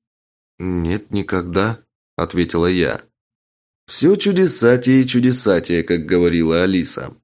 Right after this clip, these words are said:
Ладно, давай я немного расскажу тебе про байки эзотериков, ну, заодно и о новых техниках. Вдруг тебе это пригодится уже этой ночью".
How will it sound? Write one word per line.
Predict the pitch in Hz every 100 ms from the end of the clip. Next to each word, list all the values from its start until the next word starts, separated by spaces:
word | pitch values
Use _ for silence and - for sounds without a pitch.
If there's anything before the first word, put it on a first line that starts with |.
| _ _ -
Ладно, | 185 156 95 85
давай | 71 170 208 180
я |
немного | 135 123 117 104 104
расскажу | 104 - 101 98
тебе | 95 92
про | 87 92
байки | 87 85 82 87
эзотериков, | 87 131 135 98 80 - 52 -
ну, | 202 196
заодно | 143 110 101 143 143
и |
о | 127 98
новых | 85 76 90 -
техниках. | 156 107 - 67 - -
Вдруг | 110 170 208 -
тебе | 139 110
это | 98 90
пригодится | 98 101 92 85 -
уже | 90 85 85
этой | 82 113 143
ночью". | 139 92 - 53 -